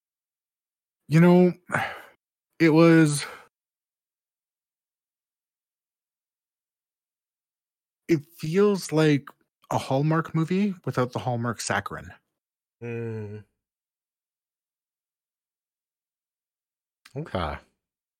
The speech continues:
Speaker 1: I, I, I think that might be why I'm giving it a little bit more credit around that, because unfortunately I've seen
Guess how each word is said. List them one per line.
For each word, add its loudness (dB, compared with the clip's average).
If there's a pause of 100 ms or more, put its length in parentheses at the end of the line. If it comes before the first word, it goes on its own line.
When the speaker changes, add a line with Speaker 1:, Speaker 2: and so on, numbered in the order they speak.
(640)
Speaker 1:
I, 2
I, 0
I 4
think -2
that 0
might -8
be -2
why -2
I'm -4 (160)
giving -2
it -2
a -12
little -6
bit -10
more 0 (1160)
credit 2
around 2
that, 2 (120)
because -4
unfortunately -10
I've -8
seen -10